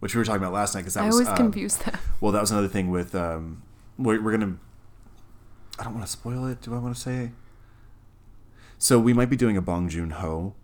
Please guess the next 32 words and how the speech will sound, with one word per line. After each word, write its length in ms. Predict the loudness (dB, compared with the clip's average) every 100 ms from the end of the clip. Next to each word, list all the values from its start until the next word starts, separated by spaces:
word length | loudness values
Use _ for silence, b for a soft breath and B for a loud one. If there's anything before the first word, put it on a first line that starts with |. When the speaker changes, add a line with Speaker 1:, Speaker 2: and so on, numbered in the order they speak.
| -14
Speaker 1:
month. 440 | -6 -4 -4 -8 -20 -20 -20 -20 -18 -12 -8 -4
Speaker 2:
Don't 200 | -2 -2
spoil 260 | -2 -2
it. 100 | -4 -4 -6
Speaker 1:
Okay. 200 | -6 -4 6
Yeah, 200 | 8 8
Speaker 2:
Um, 160 | 6
Speaker 1:
I'll 60 | 2
cut 180 | -2 -6
that 140 | -6
then. 140 | -6 0
Speaker 2:
and 240 | 2 2
so, 500 | 0 0 2 2 2
yeah, 220 | 0 -4
cut 220 | -4 -4
all 180 | -2 -2
of 60 | -2
that, 160 | -4
actually. 400 | -6 -4 -2 0 0
Speaker 1:
Yeah, 40 |
that's 180 | 0 -2
fine. 240 | -4 -6 2
Speaker 2:
Um, 380 | 6 8 6 2
Speaker 1:
Anyway, 220 | 2 2
so, 240 | 4 2 4
yeah, 300 | 4 2 0 -4
uh, 280 | 0 2 0 -4 -12 -20 -20 -18 -4
it's 180 | -2 4
funny 200 | 6 6
that, 140 | 4
like, 160 | 0 2
these, 320 | 2 2 -2